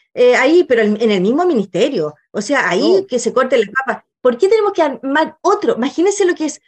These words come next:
Speaker 1: otro ministerio. Ministro, subsecretario uno, subsecretario dos, asesor uno, asesor dos, y toda la gente, y toda la, y la, no. De verdad que yo,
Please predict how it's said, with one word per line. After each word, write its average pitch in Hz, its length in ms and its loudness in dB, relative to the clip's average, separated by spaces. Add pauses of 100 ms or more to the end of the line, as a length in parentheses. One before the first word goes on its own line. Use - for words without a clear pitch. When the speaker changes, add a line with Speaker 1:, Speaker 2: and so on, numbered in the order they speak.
(160)
Speaker 1:
otro 415 380 0
ministerio. 339 520 -2 (260)
Ministro, 294 640 2
subsecretario 226 680 2
uno, 311 220 0
subsecretario 214 600 -2
dos, 277 280 2
asesor 226 440 -2
uno, 294 220 -2
asesor 226 440 -2
dos, 285 240 2 (340)
y 240 120 -4
toda 359 260 2
la 440 160 0 (100)
gente, 403 180 -2
y 277 60 -4
toda 320 180 0
la, 370 220 -2
y 247 180 -4
la, 233 180 -2 (120)
no. 160 340 -8 (260)
De 233 80 2
verdad 240 240 0
que 294 100 -8
yo, 320 100 -4